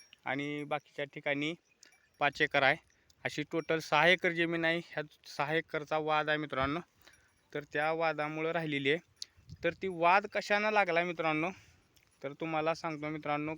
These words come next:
कंप्लीट आज वीस वर्ष झालं ही दोन वेळेस जमीन अशी पडक पडली मित्रांनो. आणि ह्या वेळेस तर पडली, अम, तर पाच वर्ष झालं पडून मित्रांनो.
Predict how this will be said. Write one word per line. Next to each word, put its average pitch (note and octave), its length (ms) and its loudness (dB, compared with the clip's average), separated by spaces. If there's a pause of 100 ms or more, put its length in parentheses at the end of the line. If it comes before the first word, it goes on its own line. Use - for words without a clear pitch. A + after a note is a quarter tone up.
कंप्लीट D#3 480 -4
आज D3+ 400 0 (600)
वीस F#3+ 240 -4
वर्ष G#3 220 2
झालं F3+ 380 4 (840)
ही F#3 40 0
दोन F#3+ 380 6
वेळेस A3+ 400 4
जमीन G3+ 260 2
अशी F#3+ 180 -2
पडक F#3 280 0
पडली E3+ 160 0
मित्रांनो. C#3+ 420 -4 (460)
आणि C3 220 -4
ह्या C3+ 300 0
वेळेस E3 580 0
तर E3 100 0
पडली, E3 300 0
अम, D#3+ 420 2 (200)
तर D#3+ 100 0 (120)
पाच D#3 240 4
वर्ष D#3 240 -2
झालं C#3+ 280 -4 (120)
पडून C#3+ 260 -4
मित्रांनो. C3 380 -6